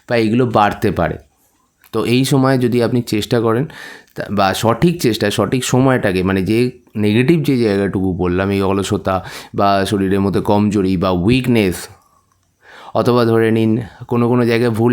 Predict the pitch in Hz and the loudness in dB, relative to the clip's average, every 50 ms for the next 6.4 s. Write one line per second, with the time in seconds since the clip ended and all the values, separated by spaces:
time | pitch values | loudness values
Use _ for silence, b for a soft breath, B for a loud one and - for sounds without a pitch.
0 | 117 107 110 110 107 120 117 120 113 110 95 - 110 113 110 107 135 131 131 127 | 2 2 2 2 2 0 0 0 0 0 0 0 0 0 0 2 2 0 0 2
1 | 131 123 113 104 90 - - B B B B B B 104 107 123 127 131 135 143 | 2 0 0 0 -2 -6 -10 B B B B B B 0 0 2 2 2 0 0
2 | 131 127 120 127 120 110 101 - 104 113 123 131 143 156 160 160 - 104 101 - | 0 0 0 0 0 0 0 0 0 0 2 2 2 0 0 0 0 0 0 0
3 | - 131 131 139 135 131 123 107 113 113 107 107 120 113 92 76 - - - _ | 0 0 0 0 -2 -4 -2 -2 0 0 0 0 2 0 0 -2 -4 -10 -16 _
4 | _ _ _ _ _ _ _ _ _ - 101 107 104 104 123 120 113 107 107 101 | _ _ _ _ _ _ _ _ _ -8 -4 -2 0 0 2 2 2 2 2 0
5 | 98 117 123 104 98 101 107 117 127 139 151 143 165 165 165 165 151 143 117 - | 0 0 0 2 2 2 4 4 4 4 4 2 2 2 2 2 2 0 0 0
6 | - 110 90 87 85 82 - | -2 -2 0 0 -2 -2 -4